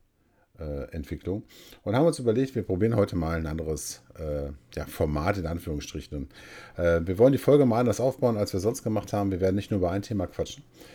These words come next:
sondern wir werden das Ganze dem Zufall überlassen.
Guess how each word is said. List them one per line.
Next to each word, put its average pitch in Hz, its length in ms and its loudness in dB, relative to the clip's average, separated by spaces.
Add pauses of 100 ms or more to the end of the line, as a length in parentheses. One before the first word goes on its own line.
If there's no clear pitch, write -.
(300)
sondern 92 400 2
wir 87 140 -2
werden 92 160 4
das 90 160 -4
Ganze 101 260 0
dem 101 160 2
Zufall 151 360 2
überlassen. 76 480 -4